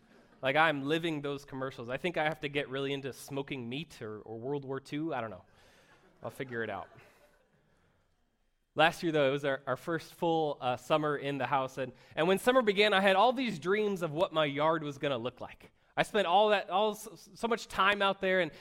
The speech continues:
and I was like, "Man, all my dad neighbors are gonna be jealous of me. It's gonna be awesome." And can I tell you that on two separate occasions, in two different parts of my yard,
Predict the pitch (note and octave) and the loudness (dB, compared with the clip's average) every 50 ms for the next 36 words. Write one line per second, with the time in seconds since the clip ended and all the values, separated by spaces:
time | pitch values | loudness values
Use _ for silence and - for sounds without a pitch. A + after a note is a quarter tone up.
0 | - - - D3 D#3 D3+ D#3+ E3 E3 - D#3+ D#3+ F3+ F#3+ F#3 F#3 G3 G3+ G3 F3 | -18 -6 0 2 4 4 4 4 2 -2 -10 -10 -8 -6 -4 -4 -4 -2 -2 -2
1 | D#3+ D3+ C#3+ B2+ D#3+ E3 F3 F3+ F3 D3+ D#3 D#3+ E3 E3+ E3 D#3 C#3 D3+ C#3+ D3 | -2 -2 -2 0 2 4 4 4 2 0 0 -2 0 0 -2 -4 -4 -6 -6 -6
2 | D3+ C#3+ C3 B2+ A#2 C#3+ D3+ D#3+ D#3+ D#3+ - E3 D3 D3 D3+ D3 C#3 - - D3 | -6 -6 -8 -8 -4 -2 -2 -2 -2 -2 -6 -8 -8 -6 -4 -6 -6 -6 -6 -6
3 | C3+ B2 A#2+ A#2 G#2+ G2+ - - - - - _ _ _ _ _ _ _ _ _ | -6 -6 -6 -8 -10 -10 -12 -14 -18 -20 -20 _ _ _ _ _ _ _ _ _
4 | _ _ _ _ _ _ _ _ _ - D3+ D3 B3 C#4 C#4 B3+ - A3 G#3 A3 | _ _ _ _ _ _ _ _ _ -10 -2 2 4 4 4 4 4 4 4 4
5 | A3+ A3 G3 G3 E3 E3 E3 D#3+ - - - C4 C#4 C#4 - - B3 A#3 A#3 - | 4 2 2 2 2 2 2 0 -4 -6 -4 -2 -2 -2 -2 -2 -2 -2 -2 -2
6 | A3+ A3 - _ - E3 E3 - - E3 D3 C#3 B2 B2 C#3+ G3+ - - _ _ | -4 -6 -6 _ -8 -8 -6 -4 -4 -4 -4 -6 -8 -10 -12 -12 -14 -16 _ _
7 | _ _ _ - D#3+ E3+ E3 - - - C4+ C4+ A3+ F3+ F3+ A3+ A#3 A#3 C4 B3+ | _ _ _ -6 -4 -4 -4 -6 -6 -4 -4 -4 -4 -2 0 0 0 2 0 -2
8 | A3+ F3 - - G3 G3 F#3+ - F3+ E3 D#3+ E3 E3 D#3 C#3 C3+ C3 B2+ B2+ C3 | -4 -4 -2 -2 -2 -2 -2 -4 -6 -4 0 0 0 0 0 0 0 0 -2 -2